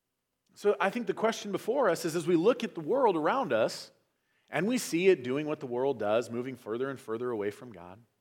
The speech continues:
as, as we see whether, whether it's, it's evident in whatever we think about politics or the education system or, or whatever it is that concerns us today, as we look at the world around us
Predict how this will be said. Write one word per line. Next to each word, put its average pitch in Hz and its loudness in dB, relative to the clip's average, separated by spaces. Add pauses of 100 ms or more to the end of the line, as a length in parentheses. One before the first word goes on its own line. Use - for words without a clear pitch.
(1000)
as, 143 2
as 147 2
we 170 2
see 214 -6 (440)
whether, 151 8
whether 143 6
it's, 123 0
it's 131 -4
evident 147 4
in 120 0
whatever 135 2
we 143 0
think 131 -6
about 95 -6
politics 196 2
or 104 -2 (340)
the 117 -6
education 185 0
system 165 -2
or, 117 2
or 135 2
whatever 208 4
it 160 6
is 120 2
that - -4
concerns 104 -10
us 95 -2
today, 92 -6 (680)
as 160 0
we 185 4
look 190 6
at 294 -4
the 247 -4
world 214 4
around 160 0
us 95 -8